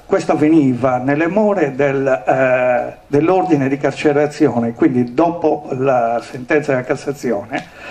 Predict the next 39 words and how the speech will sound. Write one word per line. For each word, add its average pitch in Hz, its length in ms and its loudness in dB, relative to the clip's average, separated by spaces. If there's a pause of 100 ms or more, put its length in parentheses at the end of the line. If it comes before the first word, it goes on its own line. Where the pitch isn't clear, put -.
(320)
cioè - 120 2
secondo 156 300 2
voi 226 120 4
una 131 100 0
persona 151 840 -2
condannata 147 760 0
a 120 60 -4
trenta 160 520 0
anni, 151 440 0 (680)
se - 140 2
è 151 80 6
realmente 160 600 2
colpevole, 151 680 2
sta 147 220 -4
qui 170 160 2
a 143 60 2
gironzolare 143 720 0
per 131 200 -4
la 139 120 0
città 151 440 0
e 120 80 -2
a 131 80 0
cercare 139 560 0
lui 160 440 4
una 143 220 0
verità 160 520 2
che 147 140 -2
altri 143 320 2
non 135 160 -2
sono 123 220 -6
riusciti 123 400 -6
a 113 80 -2
trovare?" 113 580 -6 (960)
Io 160 140 4
credo 123 320 0
che, 120 240 -8
eh, 117 400 0
questo 131 300 0
sia 104 440 0